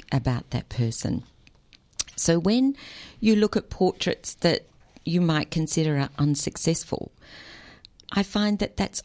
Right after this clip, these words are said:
often the case when someone has painted someone from a photograph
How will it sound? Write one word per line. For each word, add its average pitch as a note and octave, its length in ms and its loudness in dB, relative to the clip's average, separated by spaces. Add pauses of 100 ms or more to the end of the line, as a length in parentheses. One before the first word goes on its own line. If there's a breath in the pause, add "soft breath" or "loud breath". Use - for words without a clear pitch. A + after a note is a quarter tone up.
often G3 300 -2
the F#3 80 -2
case - 500 -4
when D#3 240 0
someone D3+ 440 0
has C#3+ 180 -4
painted C#3+ 440 -2
someone C3+ 360 0
from A#2 240 -2
a - 60 -6
photograph D#3 920 -2